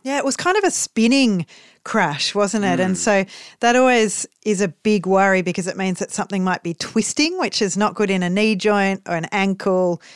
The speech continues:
Speaker 1: um, you know, for something overextending. And in fact, he looked bad getting up. So it looked to be his right leg. He was
Speaker 2: Yep.
Speaker 1: wincing when he got up. He was wincing getting off the doyo and walking down the Hanamichi.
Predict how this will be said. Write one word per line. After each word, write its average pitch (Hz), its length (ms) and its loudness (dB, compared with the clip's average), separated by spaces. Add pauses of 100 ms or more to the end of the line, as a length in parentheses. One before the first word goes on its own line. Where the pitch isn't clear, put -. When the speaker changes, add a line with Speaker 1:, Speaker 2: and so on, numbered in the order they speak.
(400)
Speaker 1:
um, 165 560 -6 (120)
you 196 120 -4
know, 180 240 -2
for - 120 -6
something 190 360 -2
overextending. 185 1120 0 (540)
And 196 400 -2 (760)
in 208 140 0
fact, - 460 0 (180)
he 202 200 0
looked 208 300 2 (340)
bad 180 300 0
getting 170 300 -2
up. 147 260 -4
So - 280 -4
it 170 140 -2
looked 214 180 -2
to 220 60 -6
be 254 120 2
his 208 500 -2
right 190 260 2
leg. 226 320 2
He 202 200 -4
was 180 180 -4
Speaker 2:
Yep. 190 100 -10
Speaker 1:
wincing 240 440 2
when 220 160 2
he 208 80 0
got 202 180 2
up. 196 240 2 (240)
He 220 100 -6
was 202 160 -4
wincing 214 440 0
getting 202 260 2
off 190 160 -2
the 190 100 -6
doyo 175 540 -2
and 185 260 -4
walking 180 380 -2
down 170 240 -4
the 170 60 -6
Hanamichi. 165 880 -8